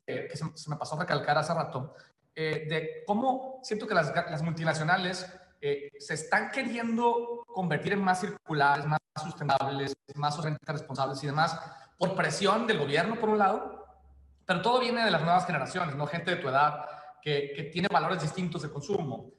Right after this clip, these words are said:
que, que, que prefiere marcas locales, que prefiere marcas sustentables, que prefiere cosas, este, más transparentes, eh, y, y, y siento que los startups tienen una mejor co-,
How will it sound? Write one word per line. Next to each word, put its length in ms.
que, 360
que, 260
que 120
prefiere 420
marcas 280
locales, 480
que 360
prefiere 240
marcas 320
sustentables, 760
que 80
prefiere 400
cosas, 560
este, 320
más 200
transparentes, 1300
eh, 720
y, 400
y, 160
y 80
siento 240
que 80
los 140
startups 840
tienen 260
una 120
mejor 920
co-, 160